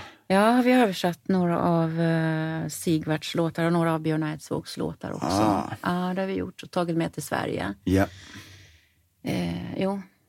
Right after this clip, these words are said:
Speaker 1: det har vi.
Speaker 2: Mm.
Speaker 1: Ja, vad ska vi säga mer om dem? Det är väldigt svårt att beskriva musik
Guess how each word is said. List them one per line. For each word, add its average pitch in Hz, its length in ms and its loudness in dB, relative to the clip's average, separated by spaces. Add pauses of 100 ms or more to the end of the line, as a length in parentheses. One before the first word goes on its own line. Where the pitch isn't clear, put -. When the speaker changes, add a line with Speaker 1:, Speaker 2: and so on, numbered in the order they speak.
Speaker 1:
det 190 80 -2
har 165 200 0
vi. 156 220 -8 (220)
Speaker 2:
Mm. 87 240 2 (2250)
Speaker 1:
Ja, - 120 -2
vad 165 120 -2
ska - 140 -6
vi 180 60 0
säga 185 320 2
mer 165 220 2
om 170 160 -2
dem? 175 280 4
Det 180 100 4
är 196 80 6
väldigt 226 260 6
svårt 208 520 4
att 196 180 0
beskriva 180 500 4
musik 175 540 2